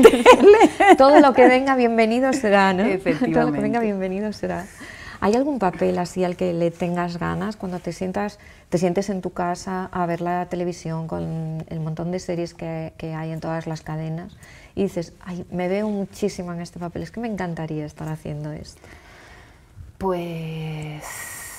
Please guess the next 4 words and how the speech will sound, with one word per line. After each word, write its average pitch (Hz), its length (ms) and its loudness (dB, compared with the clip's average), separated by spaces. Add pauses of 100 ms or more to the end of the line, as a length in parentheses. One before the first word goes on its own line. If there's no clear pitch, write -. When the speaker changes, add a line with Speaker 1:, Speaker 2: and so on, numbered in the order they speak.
(460)
Speaker 1:
a 160 200 -10
ver, 151 300 -12 (180)
déjame 160 360 -12
pensar. 147 600 -16